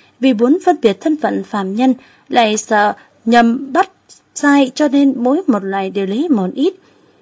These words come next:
Ngày kia ta đi bắt hồn phách của một nữ nhân, phải tìm Tất Phán Quan mượn mấy tập tranh và sách có liên quan để xem trước. Đây cũng là do hắn cho ta mượn,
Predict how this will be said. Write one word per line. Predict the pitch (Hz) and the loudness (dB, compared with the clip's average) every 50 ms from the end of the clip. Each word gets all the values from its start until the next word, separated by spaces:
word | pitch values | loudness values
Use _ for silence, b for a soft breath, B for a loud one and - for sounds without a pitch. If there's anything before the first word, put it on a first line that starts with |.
| b b _ | b b _
Ngày | 247 254 233 226 | 0 0 0 0
kia | 226 - 277 277 285 277 | 0 2 4 4 4 4
ta | 277 - 285 277 | 2 2 0 2
đi | 233 269 277 277 | 2 2 2 2
bắt | - - 359 381 - | 2 2 0 0 0
hồn | 226 208 196 185 | -2 -2 -2 -2
phách | 185 - 370 - - | -2 -4 -4 -4 -4
của | - 226 190 | -4 -4 -2
một | 190 202 196 190 - | -2 -4 -6 -6 -4
nữ | 214 233 277 349 330 | -2 -2 0 2 2
nhân, | 247 233 240 233 196 b b b b b b _ - - - _ _ _ _ _ | 2 2 0 -2 -2 b b b b b b _ -20 -20 -20 _ _ _ _ _
phải | - 233 220 208 196 | 0 2 2 2 0
tìm | 196 - 220 220 220 214 208 | 0 0 0 2 2 0 -2
Tất | - - 392 392 | -2 -2 -4 -4
Phán | - - 240 226 294 349 - | -4 -4 -4 -2 -2 -2 -2
Quan | - 254 247 247 247 226 | -2 -2 -2 -2 -2 -2
mượn | 226 220 214 202 | -2 -2 -2 -2
mấy | 196 220 311 370 | -2 -2 -2 -2
tập | - 226 190 185 - | -2 -4 -4 -4 -4
tranh | - 262 254 247 B B B B B _ | -4 -4 -4 -4 B B B B B _
và | - 226 220 214 220 | -2 0 0 0 0
sách | 214 - 359 370 370 | -2 -2 -4 -4 -2
có | - 226 226 277 349 381 381 - | -4 -4 -4 -4 -6 -6 -8 -4
liên | 262 254 277 254 | -2 0 0 0
quan | 254 - 285 285 277 254 214 | 0 0 0 0 0 -2 -2
để | 202 202 208 196 190 190 - | -2 -2 -2 -2 -2 -2 -2
xem | 262 262 254 | 0 -2 0
trước. | - - 349 427 B B B B B B B | 0 0 -2 -2 B B B B B B B
Đây | - 277 277 269 269 | 0 2 2 2 0
cũng | - - 269 285 359 | -2 -2 0 2 2
là | 349 247 214 208 - 185 | 2 2 0 -2 -4 -6
do | - - 294 | -4 -4 -4
hắn | - - 220 247 311 302 | -2 -2 -2 -2 -2 -2
cho | - 285 | -2 -2
ta | 277 - 254 254 | -2 -2 -2 -2
mượn, | 233 208 196 190 | -2 -2 -2 -2